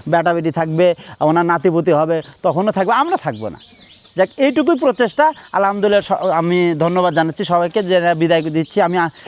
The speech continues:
ইঞ্জিনিয়ার আহমেদ সিরাজ ছিলাম আপনাদের মাঝে। আপনারা যে সব ভাইরা বাড়ি করতে চাচ্ছেন, বাড়ি করা নিয়ে অনেক প্রবলেমে আছেন, বাজেট সম্পর্কে বুঝতে পারতেছেন না, আসলে আপনি একটা পরিকল্পনা করছেন, দুইটা তিনটা বেডরুম করবেন, আসলে কত কস্ট হবে, খরচটা বুঝতে পারতেছেন না,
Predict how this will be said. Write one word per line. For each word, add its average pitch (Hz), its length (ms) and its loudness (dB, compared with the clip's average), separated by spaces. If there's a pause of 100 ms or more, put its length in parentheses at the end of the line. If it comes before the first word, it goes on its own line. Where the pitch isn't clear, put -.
ইঞ্জিনিয়ার 196 380 2
আহমেদ 185 280 0
সিরাজ 196 260 0
ছিলাম 196 180 0
আপনাদের 180 380 -2
মাঝে। 180 360 0 (360)
আপনারা 190 340 2
যে 185 240 2
সব 185 220 -2
ভাইরা 175 280 0
বাড়ি 180 240 -2
করতে 180 280 -4
চাচ্ছেন, 175 300 -2
বাড়ি 170 240 -2
করা 175 240 0
নিয়ে 185 160 -2
অনেক 226 280 0
প্রবলেমে 208 460 0
আছেন, 180 340 0 (260)
বাজেট 160 280 -2
সম্পর্কে 190 360 -2
বুঝতে 180 320 -2
পারতেছেন 170 380 0
না, 165 80 2
আসলে 185 300 2 (220)
আপনি 165 220 0
একটা 170 280 0
পরিকল্পনা 196 520 0
করছেন, 170 280 -2
দুইটা 165 240 0
তিনটা 175 260 -2
বেডরুম 170 360 0
করবেন, 175 320 0 (180)
আসলে 190 280 -4
কত 208 300 0
কস্ট 190 300 -2
হবে, 175 200 0 (200)
খরচটা 185 380 0
বুঝতে 185 320 -2
পারতেছেন 165 400 -2
না, 143 120 -2